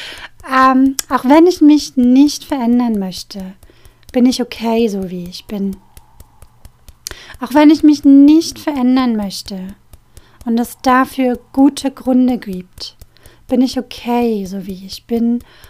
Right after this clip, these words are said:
und ehre und achte diese Gründe. Und auch wenn ich mich nicht verändern möchte,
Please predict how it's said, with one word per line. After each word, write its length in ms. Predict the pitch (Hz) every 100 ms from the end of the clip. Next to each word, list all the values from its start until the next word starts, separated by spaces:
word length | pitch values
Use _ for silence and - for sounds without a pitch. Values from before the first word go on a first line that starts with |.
| _
und 280 | 247 254 -
ehre 600 | 240 247 254 240 240 240 - -
und 260 | 254 -
achte 560 | 240 220 - - 196 180 -
diese 260 | 233 220 226
Gründe. 480 | - 214 185 170 185 _ - _ _ _ - _ _ _ _ _ _ - _ _ _ _ _ _ _ _ _ _ _ _ _ _ - - - - - - _ -
Und 160 | 294 311
auch 140 | 320 262
wenn 340 | 247 285 294
ich 400 | 302 277 - 302 -
mich 280 | 240 247 -
nicht 400 | 247 269 277 -
verändern 460 | 294 254 254 262 220
möchte, 500 | 196 - - 190